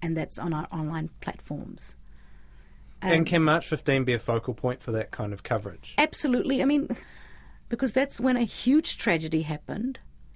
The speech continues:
Speaker 1: and that can be sort of, as we call it in the media, a peg. So let's get in there. Maybe a question we can ask is, what are we teaching our children about this? How will this be covered in the New Zealand Histories curriculum?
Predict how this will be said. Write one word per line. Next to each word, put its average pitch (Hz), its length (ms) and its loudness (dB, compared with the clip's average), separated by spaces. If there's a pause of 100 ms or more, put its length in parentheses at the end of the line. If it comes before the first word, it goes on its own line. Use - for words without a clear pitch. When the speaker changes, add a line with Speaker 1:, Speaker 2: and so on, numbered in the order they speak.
Speaker 1:
and 240 160 4
that - 160 -2
can 311 120 4
be 311 80 4
sort 294 200 2
of, 254 80 0
as 240 320 4
we 247 80 4
call 277 280 4
it - 260 0
in 214 140 4
the 202 60 4
media, 202 380 4
a 208 80 0
peg. 160 560 0 (400)
So - 140 0
let's 330 220 2
get 294 180 0
in 320 180 6
there. 185 240 4 (400)
Maybe 175 260 4
a 247 60 2
question 247 340 2
we 254 80 2
can 254 160 2
ask 254 220 2
is, 233 100 0
what 262 160 4
are 285 60 4
we 269 160 2
teaching 269 440 0
our 254 120 4
children - 600 0 (200)
about 175 300 2
this? - 200 -6 (240)
How 240 240 4
will 294 180 4
this 262 180 2
be 269 120 0
covered 254 320 0
in 254 80 4
the 247 80 6
New 240 140 6
Zealand 240 300 2
Histories 269 420 0
curriculum? 160 640 -2